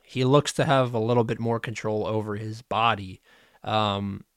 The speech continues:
Nico Jackson is still very raw. When I look at him, I just see an extremely raw player that needs to be molded a little bit more. And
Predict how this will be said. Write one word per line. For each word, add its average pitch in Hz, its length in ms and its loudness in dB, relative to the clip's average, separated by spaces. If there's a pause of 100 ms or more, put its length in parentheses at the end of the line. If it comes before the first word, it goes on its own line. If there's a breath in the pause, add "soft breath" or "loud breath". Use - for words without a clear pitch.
(760)
Nico 202 580 10
Jackson 156 440 6
is 117 140 0
still 143 280 4
very 117 380 2
raw. 98 520 -2 (100)
When 120 120 -2
I 135 140 2
look 117 300 0
at 143 100 0
him, 160 220 0
I 113 160 0
just - 260 -4
see 113 160 -4
an 104 160 -2
extremely 135 580 -2
raw 123 300 2
player 104 380 -4
that 104 160 -4
needs 123 300 -4
to 127 80 -4
be 110 260 -4 (360 loud breath)
molded 131 560 4
a 123 100 6
little 117 280 4
bit 127 160 -2
more. 120 460 -2
And 113 400 -4